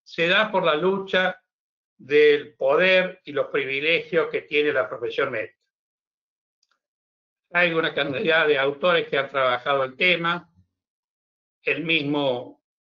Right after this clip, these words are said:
clásico libro La profesión médica de Freyson, el caso de la medicina de Talcott Parsons,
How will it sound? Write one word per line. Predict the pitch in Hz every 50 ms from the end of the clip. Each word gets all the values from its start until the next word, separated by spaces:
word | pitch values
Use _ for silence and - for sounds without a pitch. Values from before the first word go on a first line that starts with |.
| _ _
clásico | - 156 156 170 165 - - - 156 139 - - 139
libro | 135 139 156 165 160 156 156 135
La | 131 123 -
profesión | - 117 117 127 113 - 147 139 147
médica | 156 160 156 151 147 147 - 127
de | 127 123
Freyson, | - 170 165 165 165 156 - - 160 156 160 165 165 - _ _ _ _ _ _ _ _ _ _ _ _ _ _ _ _ _ _
el | - 151 - -
caso | - 180 180 180 - 160
de | 147 139
la | 131 127
medicina | 123 123 127 120 117 120 - 170 156 156 131
de | 127 127
Talcott | - 160 180 - - 139 - - -
Parsons, | 185 180 175 160 151 - - 160 165 - - _ _